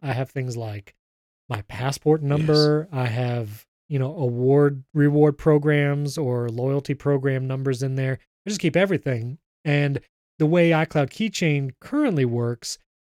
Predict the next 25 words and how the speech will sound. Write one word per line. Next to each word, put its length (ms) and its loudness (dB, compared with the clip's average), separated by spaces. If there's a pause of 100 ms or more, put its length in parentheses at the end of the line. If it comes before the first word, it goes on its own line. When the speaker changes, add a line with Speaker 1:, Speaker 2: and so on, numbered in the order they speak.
(120)
Speaker 1:
it 180 -2
did 160 2
not 360 0
have 520 -2 (100)
really 220 2
good 500 2 (460)
categories 600 2
for 100 0
that 160 0
kind 160 -8
of 80 -8
stuff. 340 -12
Like, 120 -8
there 100 0
was 120 2
not 280 0 (200)
great 240 2
ways 200 4
to 100 -6
put 180 0
that 140 0
in 120 0
there. 200 0
It 40 -2
just, 260 -2